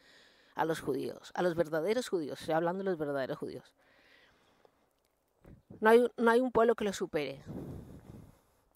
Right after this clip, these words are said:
Los verdaderos judíos, por ejemplo, algo que es sorprendente, increíble, sorprendente, el padre de la casa estudia,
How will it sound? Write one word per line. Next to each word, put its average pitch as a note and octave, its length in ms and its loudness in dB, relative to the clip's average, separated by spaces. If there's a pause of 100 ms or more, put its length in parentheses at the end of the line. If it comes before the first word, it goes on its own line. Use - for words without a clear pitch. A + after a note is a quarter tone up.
(380)
Los F3 160 -4
verdaderos D#3+ 520 2
judíos, G3+ 640 -2
por F3 160 4
ejemplo, D#3+ 440 -4
algo F#3 220 4
que F3+ 120 -8
es E3+ 60 -10
sorprendente, G3 720 -2
increíble, E3 440 -2
sorprendente, E3+ 680 -4
el F#3+ 140 2
padre C#4 420 4
de C#4+ 120 4
la A3+ 120 2
casa F#3+ 500 -6 (760)
estudia, F#3 880 0